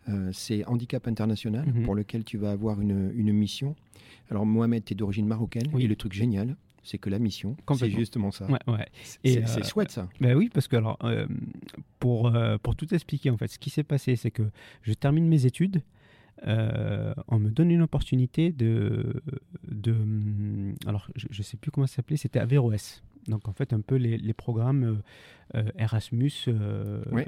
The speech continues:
Speaker 2: mais
Speaker 1: d'accord.
Speaker 2: sauf qu'Averroès, c'était sur les programmes, euh, Afrique.
Speaker 1: D'accord.
Speaker 2: Euh, en parallèle, euh, l'am-, justement, le, l'action handicap de, d'Handicap International développait une action à, à ce niveau-là. Ils cherchaient des, des chargés d'études, euh,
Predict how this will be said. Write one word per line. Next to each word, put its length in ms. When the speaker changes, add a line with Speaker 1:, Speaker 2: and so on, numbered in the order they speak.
Speaker 2:
mais 140
Speaker 1:
d'accord. 40
Speaker 2:
sauf 220
qu'Averroès, 440
c'était 300
sur 180
les 80
programmes, 460
euh, 260
Afrique. 440
Speaker 1:
D'accord. 240
Speaker 2:
Euh, 200
en 140
parallèle, 600
euh, 400
l'am-, 1080
justement, 460
le, 540
l'action 280
handicap 400
de, 460
d'Handicap 380
International 640
développait 440
une 120
action 360
à, 100
à 120
ce 140
niveau-là. 260
Ils 60
cherchaient 400
des, 240
des 120
chargés 360
d'études, 440
euh, 340